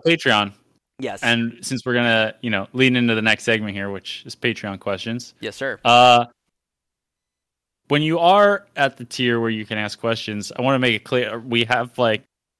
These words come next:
Speaker 1: our Patreon is pretty inactive. We're mostly in the Discord.
Speaker 2: Yeah.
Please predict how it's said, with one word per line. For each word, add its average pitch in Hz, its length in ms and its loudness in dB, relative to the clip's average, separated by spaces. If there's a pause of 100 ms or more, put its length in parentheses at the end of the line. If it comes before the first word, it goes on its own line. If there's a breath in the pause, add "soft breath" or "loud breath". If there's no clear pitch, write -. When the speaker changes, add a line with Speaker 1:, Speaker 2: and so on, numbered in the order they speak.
(140)
Speaker 1:
our 120 100 0
Patreon 156 520 0
is 110 120 -2
pretty 113 280 -2
inactive. 98 540 -4 (260)
We're 101 140 -4
mostly 98 380 -4
in 98 60 -6
the 95 60 -10
Discord. 110 560 -4 (140)
Speaker 2:
Yeah. 110 240 -8